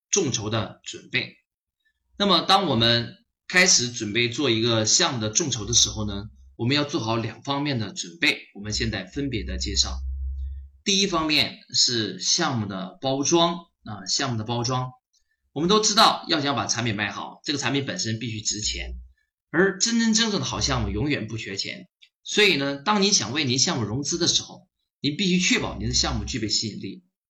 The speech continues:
因此啊，前期你一定要花百分之九十的时间来做准备。比如说三个爸爸那个空气净化器，他们为什么众筹很成功呢？就是因为他们前期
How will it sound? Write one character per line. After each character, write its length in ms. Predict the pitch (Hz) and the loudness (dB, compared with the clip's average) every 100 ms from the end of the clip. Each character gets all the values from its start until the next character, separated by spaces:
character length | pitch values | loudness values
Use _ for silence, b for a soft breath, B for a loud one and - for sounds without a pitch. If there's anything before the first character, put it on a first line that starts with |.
| _ | _
因 180 | 190 220 | -2 0
此 220 | - - | 2 0
啊， 160 | 92 92 - | -2 -10 -8
前 280 | - 135 160 | -2 0 2
期 400 | 151 151 151 - - - | 2 2 -2 -10 -10 0
你 100 | 208 | 2
一 40 | |
定 80 | 190 | 4
要 120 | 196 | 4
花 200 | 185 190 | 4 2
百 220 | 185 98 | 2 -2
分 60 | 110 | 0
之 220 | 165 175 | 0 0
九 320 | 175 127 104 | 0 -2 0
十 160 | 101 143 | 0 0
的 100 | 180 | 4
时 220 | - 135 | 4 4
间 260 | 127 135 123 | 2 -2 -2
来 120 | 98 | -6
做 100 | 113 | -6
准 220 | 95 92 | -6 -10
备。 240 | 95 92 _ _ _ _ _ _ _ _ | -14 -14 _ _ _ _ _ _ _ _
比 80 | 127 | -2
如 80 | 139 | 2
说 160 | 160 | 2
三 180 | - 175 | 2 0
个 60 | 175 | 0
爸 160 | 180 | 2
爸 120 | 123 | 2
那 100 | 107 | -2
个 80 | 110 | -4
空 180 | - 120 | -4 -2
气 80 | 113 | 0
净 140 | 123 | 0
化 100 | 107 | 0
器， 260 | 107 113 - | 0 -2 -4
他 100 | 170 | 0
们 80 | 180 | 2
为 140 | 214 | 4
什 80 | 135 | 2
么 80 | 127 | 0
众 160 | 151 131 | 0 -2
筹 100 | 117 | -4
很 160 | 98 | -4
成 220 | - 107 | -4 -4
功 160 | 107 110 | -4 -4
呢？ 80 | 107 113 _ _ | -4 -8 _ _
就 220 | - - 175 | -2 2 4
是 180 | - | 6
因 220 | 165 160 107 | 6 4 0
为 340 | 98 101 - | -2 -4 -6
他 180 | - 151 | -2 0
们 180 | 156 139 | 0 0
前 360 | - 113 117 135 | 0 0 0 2
期 420 | - 143 147 | 4 4 0